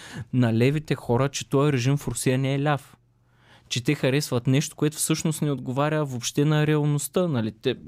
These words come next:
левите хора какво искат? А, добра здравна система, социална справедливост, а, човек, където работи от осем до пет, да са му защитени трудовите права, те искат живот като Швеция и Норвегия.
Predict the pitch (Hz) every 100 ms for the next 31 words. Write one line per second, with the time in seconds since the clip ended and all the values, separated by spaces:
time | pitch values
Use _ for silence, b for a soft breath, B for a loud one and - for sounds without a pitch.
0 | 127 147 131 120 - 135 135 - 120 110
1 | - - B B B B B - 113 113
2 | 98 - 113 117 117 117 120 113 117 113
3 | 117 110 - - - 110 110 110 110 107
4 | 120 - 110 113 113 - - 110 110 107
5 | 107 107 104 - 117 113 113 - 120 110
6 | 117 113 117 110 113 - 113 117 113 127
7 | 113 110 - 113 113 113 120 110 107 -
8 | - 113 107 117 107 107 104 - 110 113
9 | 156 123 120 143 135 110 110 - 165 -
10 | 240 - 113 117 - 135 143 139 135 139
11 | 104